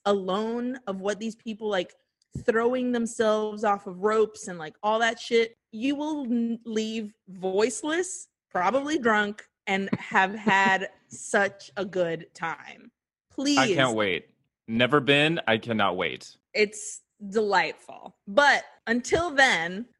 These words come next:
Speaker 1: let's talk about <laughs> this fucking movie.
Speaker 2: Yeah. Let us, let us take you there. Let us, uh, provide you with a nice escape for just, just a, a little while
Speaker 1: Just a
Speaker 2: into
Speaker 1: little
Speaker 2: this,
Speaker 1: while.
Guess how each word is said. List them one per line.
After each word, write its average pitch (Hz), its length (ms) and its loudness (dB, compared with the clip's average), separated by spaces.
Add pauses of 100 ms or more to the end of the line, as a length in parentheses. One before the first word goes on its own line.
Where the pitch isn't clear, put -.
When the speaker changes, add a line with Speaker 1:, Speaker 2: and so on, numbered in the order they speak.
Speaker 1:
let's 247 380 2
talk 269 320 2
about 196 500 4 (180)
<laughs> - 180 -20
this - 680 2 (200)
fucking 247 680 2
movie. 220 280 2
Speaker 2:
Yeah. 117 280 0 (440)
Let 127 240 4
us, 147 220 2
let 131 240 4
us 135 220 4
take 113 240 2
you 104 180 2
there. 95 180 2
Let 110 180 2
us, 123 280 -2
uh, 98 360 2 (180)
provide 107 420 2
you 104 100 -4
with 98 240 -2
a 117 160 -6
nice 127 260 0
escape 107 500 -2
for 98 500 -4
just, - 340 -14
just - 260 -12
a, 147 180 -6
a 147 40 -2
little 135 240 -4
while 90 520 -4 (440)
Speaker 1:
Just 302 240 -6
a 403 40 0
Speaker 2:
into 311 60 -2
Speaker 1:
little 208 220 4
Speaker 2:
this, 170 100 -2
Speaker 1:
while. 165 480 0